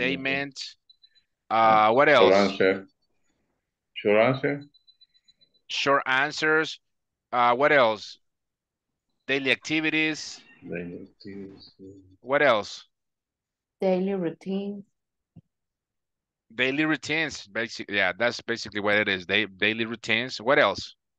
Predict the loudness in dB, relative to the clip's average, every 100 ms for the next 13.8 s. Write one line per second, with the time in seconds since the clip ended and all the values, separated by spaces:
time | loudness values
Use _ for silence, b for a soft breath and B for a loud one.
0 | _ _ _ _ _ _ _ _ _ _
1 | _ _ _ _ _ _ _ _ _ _
2 | _ _ _ 4 4 4 _ _ _ _
3 | _ 0 2 2 6 6 4 -2 -2 -2
4 | -4 -4 -4 -6 -6 -4 0 0 2 -2
5 | -4 _ -6 -2 -2 -2 -4 -2 -2 -6
6 | -8 -8 -8 -4 -2 -2 -2 -4 -2 -2
7 | 0 -2 -2 -4 -4 -4 -2 0 0 -2
8 | _ _ -2 -2 -6 -16 -10 -2 2 4
9 | 4 0 -6 -4 -8 -6 -4 -4 -4 -6
10 | -6 _ _ _ _ 2 4 4 2 6
11 | 6 6 0 -8 -2 0 0 0 -2 2
12 | 0 2 2 2 0 -10 -8 -12 -10 -12
13 | -6 2 4 2 -4 -12 -20 -20